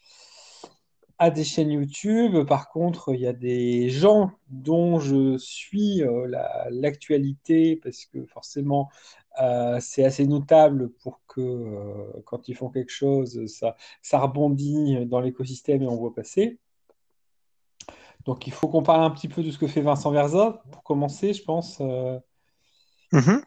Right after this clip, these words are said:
Speaker 1: je sais pas si t'as, je pense que t'avais, t'avais Vincent Verza aussi en tête, j'imagine, euh, quand on a, quand on s'est discuté de cette émission.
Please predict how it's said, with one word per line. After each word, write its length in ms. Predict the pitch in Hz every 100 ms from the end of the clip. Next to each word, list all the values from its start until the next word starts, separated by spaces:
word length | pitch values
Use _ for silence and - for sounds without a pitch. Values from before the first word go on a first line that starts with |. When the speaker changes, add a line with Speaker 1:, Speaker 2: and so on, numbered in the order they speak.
| _
Speaker 1:
je 80 | _
sais 80 | 131
pas 220 | 123 139
si 320 | 139 - 143
t'as, 1000 | 143 143 143 143 139 139 139 139 135 139
je 80 | 143
pense 180 | 170 -
que 60 |
t'avais, 460 | 160 165 160 170 165 -
t'avais 200 | 165 165
Vincent 280 | 160 160 160
Verza 240 | 160 165
aussi 240 | 165 -
en 100 | 170
tête, 260 | 170 190 190 -
j'imagine, 560 | 160 156 151 170 170
euh, 140 | 143 139
quand 80 | 143 -
on 180 | 139 135
a, 320 | 131 135 135 - _ _ _
quand 120 | -
on 40 | 139
s'est 140 | 143
discuté 400 | 139 139 143 147
de 60 | 156
cette 160 | 143
émission. 500 | 139 143 143 175 190